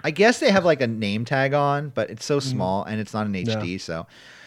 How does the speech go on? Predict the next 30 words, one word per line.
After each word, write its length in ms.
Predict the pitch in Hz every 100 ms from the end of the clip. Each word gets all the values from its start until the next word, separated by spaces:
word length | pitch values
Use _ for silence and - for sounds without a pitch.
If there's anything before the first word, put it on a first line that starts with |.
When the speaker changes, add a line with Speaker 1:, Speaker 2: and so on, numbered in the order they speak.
| - -
Speaker 1:
Uh, 480 | 131 143 143 147 147
one 180 | 147 185
of 60 |
them 80 | 180
gets 180 | 165 -
rolled 220 | 135 123 120
up. 140 | 127
Mosh 280 | 127 127 135
gets 160 | 135 -
the 60 | 117
pin 240 | 123 117
on 140 | 107 104
someone, 760 | - 110 104 98 98 98 95
and, 420 | 78 92 95 92 92
um, 500 | 95 98 98 98 110 _ _ _ _ _ _ _ _ -
there 140 | 120
were 140 | 131 143
a 40 |
lot 200 | 143 139
of 160 | 135 120
messed 240 | 131 117
up 100 | 127
spots, 580 | - - 147 147 143 -
uh, 440 | 120 113 110 110 110
but 100 | 127
overall, 440 | 135 120 117 113
i-, 300 | 107 90 78
the 100 | 92
match 260 | 101 87 -
sucked. 340 | 101 53 -